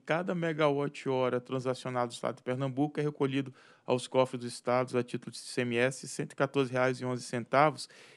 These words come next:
E a gente observando o ranking, quem mais cobra nominalmente é o estado do Rio de Janeiro. O estado do Rio de Janeiro cobra cento e sessenta e sete reais e oitenta e dois centavos.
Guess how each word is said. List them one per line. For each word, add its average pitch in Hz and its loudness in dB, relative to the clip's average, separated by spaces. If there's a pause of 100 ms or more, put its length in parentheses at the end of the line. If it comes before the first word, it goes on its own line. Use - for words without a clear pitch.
E 123 0
a 123 8
gente 139 0
observando 143 2
o 127 2
ranking, 156 0
quem 143 0
mais 151 0
cobra 156 2
nominalmente 139 -2
é - -2
o - -6
estado 143 0
do 143 -4
Rio 156 2
de 139 -4
Janeiro. 127 6
O - -20
estado 127 6
do 127 0
Rio 131 2
de 123 0
Janeiro 135 8
cobra 139 6
cento 170 -2
e - -14
sessenta 143 -4
e - -2
sete 135 -2
reais 131 0
e - -2
oitenta 135 -4
e 135 -4
dois 135 -4
centavos. 113 2